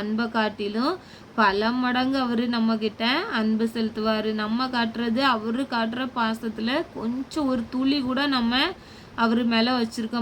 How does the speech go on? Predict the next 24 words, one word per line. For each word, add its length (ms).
மாட்டோம். 400
நம்ம 280
வந்து 200
குறைவா 500
தான் 140
வச்சிருக்கோம். 420
ஆனா 140
நம்மளை 360
விட 140
அல்ல, 260
அதிகமான 840
அன்பு 300
ஏசப்பா 340
மாத்திரம்தான் 640
வச்சிருக்காங்க. 500
அதனால 440
தான் 180
ஏசப்பாவோட 580
வார்த்தையை 540
தினமும் 420
படிக்கணும், 560
ஏசப்பா 320
கூடால 320
தினமும் 420